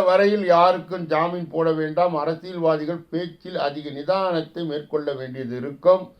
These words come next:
விவசாயிகள் தங்கள் உழைப்பால் உயர்வார்கள். பெண்களை பொறுத்த மாட்டில் குடும்ப செலவுகள் சற்று அதிகரித்துதான் காணப்படும். எனினும்,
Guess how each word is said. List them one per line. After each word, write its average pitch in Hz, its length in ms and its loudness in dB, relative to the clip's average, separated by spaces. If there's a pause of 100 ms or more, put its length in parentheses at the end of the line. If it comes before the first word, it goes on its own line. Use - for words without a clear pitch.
(440)
விவசாயிகள் 190 720 4
தங்கள் 151 320 -2
உழைப்பால் 160 640 0
உயர்வார்கள். 147 840 2
பெண்களை 165 560 2 (120)
பொறுத்த 160 480 -6
மாட்டில் 147 640 -4 (180)
குடும்ப 180 400 -6
செலவுகள் 156 500 -4
சற்று 143 340 -6
அதிகரித்துதான் 160 920 0
காணப்படும். 139 680 -6 (180)
எனினும், 139 420 -6